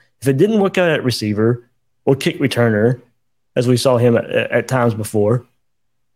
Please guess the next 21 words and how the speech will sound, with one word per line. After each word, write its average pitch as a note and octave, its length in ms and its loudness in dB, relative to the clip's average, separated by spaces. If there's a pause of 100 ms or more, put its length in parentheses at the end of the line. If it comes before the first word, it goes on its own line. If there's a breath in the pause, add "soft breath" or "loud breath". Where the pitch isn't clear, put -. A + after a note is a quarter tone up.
(380)
it's C3+ 120 -6
kind B3+ 240 -2
of C4 80 0
the A3 80 2
last-ditch A3 540 0
effort E3 340 0
here. A#2 160 2
You A2+ 280 2
know, G2+ 60 -2
we, B2 200 -2
we've A#2+ 180 0
got E3+ 260 0
to D#3+ 80 -2
see A#3 240 2
that C3+ 260 2
athleticism C#3+ 760 2
play D#3 280 2
out D#3 180 0
on D3+ 160 2
the B2+ 60 2
field. E3 380 0